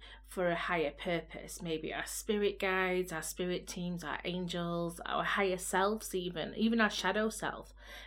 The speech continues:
might have a message for us in that content. So,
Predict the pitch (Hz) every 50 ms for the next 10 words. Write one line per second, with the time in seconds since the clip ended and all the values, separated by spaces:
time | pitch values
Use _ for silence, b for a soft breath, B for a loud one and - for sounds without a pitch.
0 | B - 196 185 185 180 190 - 196 190 185 180 180 185 185 175 185 - - -
1 | 196 180 175 170 175 - - B B B B B B - - - 208 196 202 196
2 | 190 185 160 160 160 147 156 - - B B B B B - - - - - -
3 | - 226 202 196 185 175 165 165 160 B B B B - - 156 - - - -
4 | - 185 180 180 175 - - 175 156 - - - - - - B B B B B
5 | B B - - - - - - - - - - - - - - - - - 202
6 | 185 185 185 180 180 180 180 175 170 175 - -